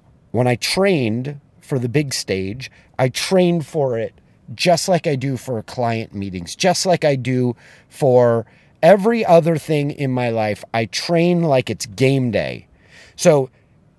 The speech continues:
I'm recording this on a Wednesday in the morning. Sun's just coming up. I just pulled into the office. I didn't slow roll today. I got my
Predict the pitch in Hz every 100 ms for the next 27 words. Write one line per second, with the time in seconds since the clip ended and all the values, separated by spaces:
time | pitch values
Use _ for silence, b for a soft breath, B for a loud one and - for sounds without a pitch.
0 | _ - 220 220 - - 220 233 160 147
1 | - - 151 135 110 120 180 160 107 101
2 | 90 - - _ _ _ _ _ 151 143
3 | 135 151 185 143 85 52 - _ - -
4 | 180 175 - 160 151 - 160 156 117 -
5 | 127 120 143 - - 156 147 147 143 151
6 | 143 147 - 104 - - _ _ _ _
7 | _ _ _ _ _ _ _ _ _ _
8 | _ _ b b b b b b b b
9 | b b _ _ _ _ _ _ _ -
10 | 104 113 95 - 135 139 160 165 170 -
11 | 165 180 170 110 98 101